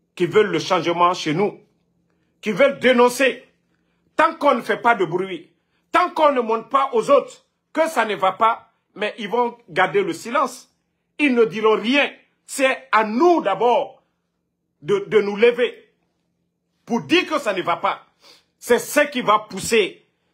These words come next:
c'est ce qui va honner les dirigeants européens à prendre la parole,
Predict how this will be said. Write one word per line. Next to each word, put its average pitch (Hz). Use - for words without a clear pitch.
c'est 247
ce 311
qui 262
va 233
honner 277
les 208
dirigeants 277
européens 220
à 196
prendre 320
la 214
parole, 214